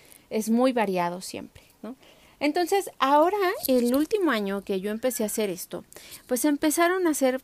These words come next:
cada vez más preguntas los alumnos, lo cual es totalmente normal. Y yo en los temarios que yo les comparto está mi nombre, mm, eh, mi título de licencia-,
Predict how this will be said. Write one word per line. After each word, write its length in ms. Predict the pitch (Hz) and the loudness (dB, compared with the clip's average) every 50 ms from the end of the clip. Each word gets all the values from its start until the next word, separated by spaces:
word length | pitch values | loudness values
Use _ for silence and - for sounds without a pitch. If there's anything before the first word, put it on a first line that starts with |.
| _ - | _ 0
cada 240 | 233 214 214 214 | 2 4 4 4
vez 120 | 196 190 196 | 2 0 -2
más 240 | 190 185 190 190 - | -4 -6 -8 -8 -6
preguntas 500 | - 196 190 175 170 170 185 196 190 185 | -4 -2 -2 -2 -2 -4 -6 -8 -8 -8
los 200 | 180 180 - 185 | -8 -10 -10 -6
alumnos, 480 | 185 202 233 240 220 202 196 240 254 | -2 0 2 2 2 0 -2 -4 -6
lo 80 | 226 - | -6 -4
cual 180 | - 190 185 | -4 -4 -6
es 140 | 196 190 - | -6 -8 -10
totalmente 800 | - - - 202 190 - - 202 208 208 202 208 202 196 185 190 180 | -12 -8 -8 -8 -6 -6 -6 -6 -4 -4 -4 -6 -6 -6 -6 -8 -8
normal. 480 | 185 180 175 175 175 175 180 180 202 _ _ _ - - - - - - _ _ _ _ _ _ _ _ _ _ _ _ - | -8 -8 -10 -10 -10 -10 -10 -12 -14 _ _ _ -20 -20 -20 -20 -20 -20 _ _ _ _ _ _ _ _ _ _ _ _ -8
Y 300 | - 247 247 247 247 226 | -4 -2 -2 0 0 2
yo 260 | 214 269 269 269 269 | 6 6 6 6 4
en 120 | 294 294 294 | 2 0 0
los 160 | 285 269 - | -2 -2 -4
temarios 540 | - 233 233 233 233 226 214 220 226 240 - | -4 -2 -2 -2 -2 -2 -2 -4 -4 -4 -6
que 100 | - 208 | -6 -4
yo 120 | 202 214 | -2 0
les 180 | 220 226 220 - | 0 -2 -2 -4
comparto 680 | - 220 220 208 - 214 196 196 - - 196 208 233 - - | -6 -6 -6 -4 -4 -4 -4 -4 -6 -6 -6 -6 -6 -6 -8
está 500 | 208 196 - - 208 202 202 202 196 - | -10 -10 -8 -4 -4 -2 -2 -4 -6 -8
mi 160 | - 220 208 208 | -8 -6 -6 -4
nombre, 540 | 214 226 220 214 190 185 190 202 - - - _ _ - | -4 -4 -4 -2 -2 -4 -4 -4 -6 -10 -16 _ _ -10
mm, 280 | 202 196 190 185 190 - | -8 -6 -6 -6 -8 -8
eh, 300 | - 196 185 185 185 185 | -10 -8 -8 -8 -8 -8
mi 120 | 185 190 185 | -8 -8 -8
título 420 | - 220 226 - 220 202 202 220 | -10 -10 -10 -8 -8 -6 -6 -4
de 120 | 269 269 220 | -4 -6 -6
licencia-, 480 | 196 190 - - 190 190 - 185 - | -8 -12 -14 -14 -14 -12 -12 -14 -14